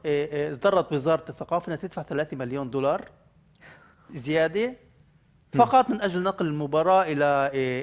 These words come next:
Speaker 1: إلى القدس. إيه، ففعلًا كان هناك أول شيء، كان هناك معارضة من المنتخب الأرجنتيني لنقل المباراة في البداية، ولكن، آه، تم دفع، آه، أموال، حتى إنه في، يعني، قبل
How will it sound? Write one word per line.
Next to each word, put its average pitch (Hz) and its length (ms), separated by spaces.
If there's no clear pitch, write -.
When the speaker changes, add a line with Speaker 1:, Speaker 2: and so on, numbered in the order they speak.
Speaker 1:
إلى 131 100
القدس. - 520
إيه، 147 1200
ففعلًا 214 760
كان 196 160
هناك 214 200
أول 190 120
شيء، 180 160
كان 208 160
هناك 226 180
معارضة 165 380
من 135 100
المنتخب 135 300
الأرجنتيني 139 580
لنقل 143 320
المباراة 160 800
في - 60
البداية، 202 400
ولكن، 202 680
آه، 170 400
تم 185 280
دفع، 160 260
آه، 131 1600
أموال، 214 300
حتى 220 300
إنه 247 340
في، 190 120
يعني، 151 520
قبل 170 420